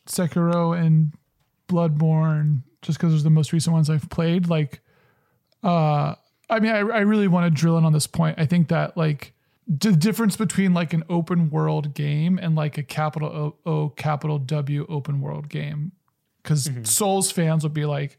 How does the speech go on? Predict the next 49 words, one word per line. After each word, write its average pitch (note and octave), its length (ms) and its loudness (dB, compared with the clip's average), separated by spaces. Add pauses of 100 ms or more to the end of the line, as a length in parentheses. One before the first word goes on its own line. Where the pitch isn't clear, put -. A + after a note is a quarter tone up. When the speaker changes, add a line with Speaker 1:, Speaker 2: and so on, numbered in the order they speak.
Speaker 1:
and D3+ 140 -2
people F3 180 -2
in F3+ 40 2
their F#3+ 100 2
s-, - 160 -4
Discord G3 480 -2
say E3+ 220 0
this, D#3+ 280 0
like, D#3 240 -2 (540)
technically F3 440 2
Dark D3+ 260 0
Souls C#3+ 400 -2
is D3+ 120 -2
an C#3 80 4
open C#3+ 280 0
world C#3 220 -4
game. C#3 300 -10 (440)
Yes. - 440 -4 (260)
However, E3+ 580 -2 (260)
Elden F3+ 380 2
Ring D#3+ 200 2
is D3+ 220 -4
open D#3 280 0
world D3 220 -2
in C#3 60 -6
kind D3 140 -4
of C#3 60 -4
a C3+ 40 -4
different D3 500 -8 (240)
way. D#3 520 -2 (100)
And F3 160 2
the, E3 100 0
the, D#3 280 0 (140)
the F#3+ 100 0
differences E3+ 480 -2
between E3 400 -2
these D#3 280 -2
things F3 320 2
are D3+ 80 -2
not, D3 340 -2
like, C#3 300 -6 (380)
so E3 260 -2
rigid D3 480 -2
that C#3+ 120 -6
it's C#3 120 -8
very D3+ 200 -6
easy D3 240 -6
to C#3 80 -6
have. C#3 340 -8